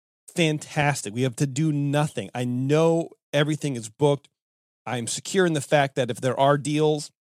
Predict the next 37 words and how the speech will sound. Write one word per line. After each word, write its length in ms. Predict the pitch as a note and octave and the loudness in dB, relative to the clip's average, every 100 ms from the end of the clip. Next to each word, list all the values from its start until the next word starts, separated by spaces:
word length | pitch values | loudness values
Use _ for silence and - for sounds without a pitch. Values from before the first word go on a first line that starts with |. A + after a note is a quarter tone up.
| _ _ _ _ _ _ _ _ | _ _ _ _ _ _ _ _
Jimmy, 460 | - D#3+ D3+ D3 - - | 0 2 2 0 -4 -6
our 120 | A2+ | -4
concierge, 580 | D3 C#3+ C3 B2 B2+ A2+ | 0 -2 0 -2 0 0
will 480 | A2+ G#2 G#2 G2+ - | -2 -2 -4 -8 -10
hunt 220 | - F3 D#3 | -2 -2 0
them 120 | C#3 | -2
down 280 | A2+ A2+ G#2 | -2 -4 -4
for 180 | G#2 | -2
us 220 | G2+ G2 - _ _ _ _ | -2 -6 -14 _ _ _ _
and 180 | G2 G2 | -12 -2
give 180 | D3 B2+ | -2 0
them 120 | B2+ | -4
to 180 | A#2 G#2+ | -4 -2
us 300 | F#2+ F#2 - _ _ _ _ | -2 -4 -14 _ _ _ _
for 200 | C3+ D3 | 0 2
free. 240 | - G#2+ G2 | 0 -6 -2
We 100 | D3+ | 0
don't 140 | D3 | 0
have 160 | D3+ C#3+ | -2 -4
to 80 | C#3+ | -8
do 320 | G#2+ B2+ A#2+ | -4 -2 0
anything. 300 | B2 B2+ A#2 | -2 -4 -6
It's 120 | A2 | -2
not 140 | D3 | -2
a 40 | C#3+ | -2
free 360 | - D#3 D#3 | -4 -4 -2
ser-, 160 | C#3 - | -2 -2
it's 140 | D3+ | 0
not 160 | F3+ D#3+ | 2 4
a, 80 | C#3 | 2
it's 180 | C#3+ F3+ | 0 -2
not 120 | D#3 | -2
a 60 | |
paid 380 | - D3+ D3+ D3 | -2 -2 -2 -2
service. 320 | D3 C3+ B2+ | -2 -2 -2
It's 120 | A#2+ - | -8 -10
free. 500 | - D#3+ D3 C3+ | -4 0 0 -2